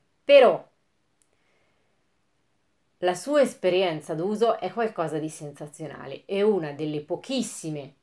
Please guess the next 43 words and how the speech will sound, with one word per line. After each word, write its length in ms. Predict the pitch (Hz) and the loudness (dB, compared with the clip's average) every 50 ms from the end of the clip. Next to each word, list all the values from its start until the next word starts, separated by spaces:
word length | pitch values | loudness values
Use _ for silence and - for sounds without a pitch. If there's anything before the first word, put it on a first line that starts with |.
| _ - | _ -16
creme 600 | - - 185 180 165 143 131 127 127 120 - _ _ _ | -4 0 0 2 2 0 -4 -10 -14 -18 -20 _ _ _
viso, 540 | 147 143 139 151 156 147 185 208 208 202 208 | -20 -14 -10 -8 -6 -2 -2 -2 -2 -4 -6
se 180 | - - 170 | -8 -6 -4
non 240 | 165 190 208 196 175 | -2 -2 -2 -2 -4
forse 420 | - - 180 170 160 - - 156 | -4 -4 -4 -4 -4 -6 -8 -8
l'unica, 640 | 147 147 151 147 151 165 175 - - 208 220 220 - _ _ _ _ _ | -8 -6 -6 -6 -6 -6 -8 -4 -4 -4 -4 -4 -8 _ _ _ _ _
con 200 | - 254 254 247 | -4 -2 -2 -2
cui 300 | 254 220 214 208 190 180 | -2 -4 -2 0 0 0
ho 80 | 165 | 0
un 160 | 165 165 165 | 0 -2 -4
buon 160 | 160 156 156 151 | -4 -4 -4 -6
rapporto. 640 | 147 156 156 - _ 143 139 - 156 - _ 139 | -6 -10 -12 -10 _ -8 -8 -8 -10 -14 _ -14
Nel 160 | 139 160 185 185 | -8 -8 -8 -6
senso 380 | 190 - 196 165 156 - 170 | -6 -4 -6 -6 -4 -6 -10
che 100 | 156 196 | -10 -10
solitamente, 880 | 185 - 202 202 214 208 214 202 185 156 143 151 147 - 202 214 214 - _ _ _ _ _ _ _ | -6 -4 -4 -4 -2 -2 -2 -2 -2 -4 -4 -6 -4 -2 -2 -4 -4 -6 _ _ _ _ _ _ _
questa 260 | _ - 165 - 165 - | _ -10 -8 -8 -8 -4
cosa 220 | - 175 170 185 | -4 -2 -2 0
ve 100 | 165 160 | 0 0
la 100 | 160 160 | -2 -2
ripeto 380 | 156 151 151 170 156 151 160 151 | -4 -4 -6 -6 -6 -6 -6 -6
mille 220 | 156 156 151 156 | -6 -4 -4 -4
volte, 340 | 156 160 165 165 160 - 160 | -2 -2 -4 -4 -6 -8 -10
ma 240 | 147 143 - - _ _ _ _ _ _ _ _ _ _ _ _ _ - _ | -10 -10 -12 -14 _ _ _ _ _ _ _ _ _ _ _ _ _ -20 _
è 140 | - 180 180 | -6 -6 -4
per 180 | 180 170 160 | -4 -6 -8
capire 460 | - - 160 - 180 165 156 160 156 151 | -6 -10 -12 -10 -8 -6 -4 -4 -4 -6
che 100 | - 156 | -8 -10
rapporto 400 | 147 143 - 160 151 - - 151 | -10 -8 -6 -8 -8 -6 -8 -10
ho 80 | 143 | -10
con 120 | - 151 151 | -8 -8 -8
le 120 | 156 160 | -8 -8
creme, 360 | - - 143 139 143 151 - _ _ _ _ _ _ | -8 -10 -12 -10 -12 -14 -16 _ _ _ _ _ _
solitamente 840 | _ - - 214 214 214 214 220 208 196 170 160 151 131 143 139 - | _ -2 0 0 2 2 0 0 -2 -2 -4 -4 -6 -10 -14 -16 -14
quando 240 | - 143 139 127 139 | -12 -12 -12 -12 -14
indosso 380 | 143 143 143 156 147 147 - - | -12 -6 -4 -4 -4 -4 -8 -10
una 120 | 156 175 | -10 -10
crema, 360 | 180 - 185 160 151 156 156 | -6 -4 -4 -4 -4 -6 -8
poi 320 | 160 - - 196 180 180 180 | -10 -4 0 0 2 2 0
il 80 | 185 | 0
mio 160 | 202 226 220 220 | -2 -4 -6 -4
corpo, 540 | - 180 165 160 160 - - 165 160 - - | -2 -2 -2 -2 -2 -4 -6 -6 -6 -4 -4
anche 500 | 202 196 190 185 175 - 160 143 127 | -4 -2 -2 -4 -4 -6 -8 -8 -8